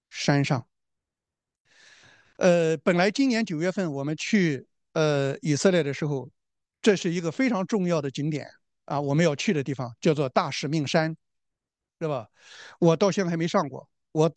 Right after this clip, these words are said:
走过山底下看啊，但是还没上去。本来约好了今年要去的啊，结果今年可能打仗，到现在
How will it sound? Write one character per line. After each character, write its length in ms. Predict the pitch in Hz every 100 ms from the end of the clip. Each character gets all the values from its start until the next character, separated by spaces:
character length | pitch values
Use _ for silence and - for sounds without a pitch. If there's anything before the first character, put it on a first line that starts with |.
| _
走 220 | 202 175
过 220 | 175 285
山 240 | 202 240 240
底 160 | 175
下 180 | 135 151 -
看 260 | - 247 - _
啊， 220 | 147 127 - - -
但 140 | - 147
是 60 |
还 120 | 139 160
没 140 | 160
上 200 | 180 147
去。 220 | - 131 - - _
本 120 | 175
来 120 | 165 175
约 440 | - - 208 202
好 140 | 190 151
了 100 | 156
今 160 | 185
年 180 | 175 151
要 140 | 160 147
去 260 | - 196
的 100 | 120 -
啊， 200 | 127 120
结 140 | 156
果 120 | 139
今 140 | 135 147
年 160 | 143
可 120 | 143
能 100 | 135 147
打 160 | -
仗， 200 | 135 135
到 140 | 117 135
现 200 | 151 135
在 180 | 135